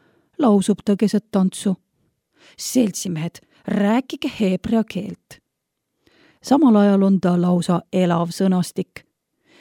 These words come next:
Kui keegi ei tea heebreakeelset sõna mõne riista või mõne muu asja kohta,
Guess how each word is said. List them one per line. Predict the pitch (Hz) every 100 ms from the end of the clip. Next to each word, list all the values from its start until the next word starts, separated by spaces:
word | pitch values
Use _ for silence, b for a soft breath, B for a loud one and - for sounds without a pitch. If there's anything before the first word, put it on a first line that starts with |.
| b
Kui | 202 196
keegi | 208 196 - 190
ei | 202 185
tea | - 226 233 180
heebreakeelset | 160 220 196 185 185 185 185 185 180
sõna | - 208 190
mõne | 185 185 185
riista | 190 202 208 - 185
või | 185 185
mõne | 185 185
muu | 190 277 233
asja | 220 208
kohta, | 196 214 - 214